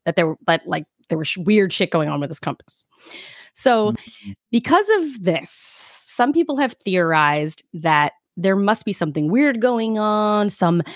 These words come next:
Speaker 1: magnetic anomalies, something with the rocks in that area that's causing this weird, like, magnetic force that makes compasses go fucking haywire.
Speaker 2: Sure.
Speaker 1: But no, that is not what's happening. Compasses have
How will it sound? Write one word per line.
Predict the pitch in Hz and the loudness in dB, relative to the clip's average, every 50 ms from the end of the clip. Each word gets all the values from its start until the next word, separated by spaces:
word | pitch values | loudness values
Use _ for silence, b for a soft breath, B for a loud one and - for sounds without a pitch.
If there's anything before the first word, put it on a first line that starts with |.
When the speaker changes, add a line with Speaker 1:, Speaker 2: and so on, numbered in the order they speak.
| B B B B - | B B B B -4
Speaker 1:
magnetic | 175 180 185 180 185 160 151 180 175 175 185 202 220 226 208 - | -2 -2 0 0 -2 -2 -2 -2 0 0 2 2 2 2 2 2
anomalies, | 214 190 190 190 180 196 202 208 208 202 202 202 208 208 208 208 208 202 202 202 190 - B B B B | 0 2 4 4 4 4 4 4 2 2 2 2 2 2 0 0 0 0 0 -2 -2 -6 B B B B
something | - - 214 214 202 - 214 208 208 | -6 -4 -2 -2 0 0 -2 -2 -2
with | 196 190 - | -2 -4 -4
the | - 165 151 135 - | -4 -6 -8 -6 -2
rocks | 165 180 190 190 196 202 196 196 196 196 - - - - - | 2 4 4 6 6 6 4 4 2 0 -4 -8 -6 -4 -2
in | 202 190 190 | 0 2 2
that | 180 170 170 - | 2 0 -2 -2
area | - 190 185 185 185 180 180 180 175 175 165 | -2 -2 -2 0 0 0 0 0 0 0 -2
that's | 170 165 - - | -4 -6 -8 -10
causing | - - - 175 180 185 180 165 175 175 175 | -12 -8 -4 -2 0 0 0 0 -2 -2 -2
this | 160 165 147 - - | -2 -4 -6 -10 -12
weird, | 156 147 180 190 196 196 185 185 185 160 | -10 -6 -2 0 0 2 2 0 0 -2
like, | 160 165 156 - - 170 | 0 -2 -2 -2 -2 -2
magnetic | 170 165 165 165 160 165 165 175 175 185 185 170 160 - | 0 0 0 0 2 2 2 4 4 2 2 0 -6 -8
force | - - 196 185 185 180 170 - | -6 0 2 4 4 4 2 0
that | - - 165 - | -4 -4 -4 -2
makes | 165 170 160 160 - - - | -2 -2 -2 -2 -4 -6 -14
compasses | - - - 208 208 175 185 175 - - 170 170 160 | -6 0 2 2 2 2 0 -2 0 -2 -4 -4 -4
go | 151 - 165 151 147 | -4 -4 -4 -4 -4
fucking | - - - - - 240 - - 202 185 | -8 -18 -12 -6 -6 -6 -4 -2 -4 0
haywire. | 175 226 226 226 196 170 151 - - - - 196 _ _ | 2 2 4 4 4 4 2 2 0 -2 -10 -14 _ _
Speaker 2:
Sure. | - - - - - - - - _ _ _ _ _ _ _ _ _ - | -8 -4 -2 -2 -2 -4 -6 -16 _ _ _ _ _ _ _ _ _ -2
Speaker 1:
But | 165 185 180 | 0 0 2
no, | - 175 - - _ _ _ _ _ _ _ _ _ _ _ _ _ _ - | 2 2 0 0 _ _ _ _ _ _ _ _ _ _ _ _ _ _ -2
that | 170 175 175 | 0 2 2
is | 170 160 | 2 0
not | 185 156 147 | 0 0 0
what's | 156 151 - | -2 -2 -4
happening. | 156 135 - - - - - - - - B B B B B B B B B B B B B B B B B B B B B _ _ - | -4 -6 -6 -8 -14 -14 -14 -16 -18 -20 B B B B B B B B B B B B B B B B B B B B B _ _ -4
Compasses | - 240 302 480 508 - 440 - 415 330 - | 0 2 2 2 2 0 0 0 0 0 0
have | - 220 208 185 170 170 165 160 156 - | 0 2 4 4 4 4 2 2 0 0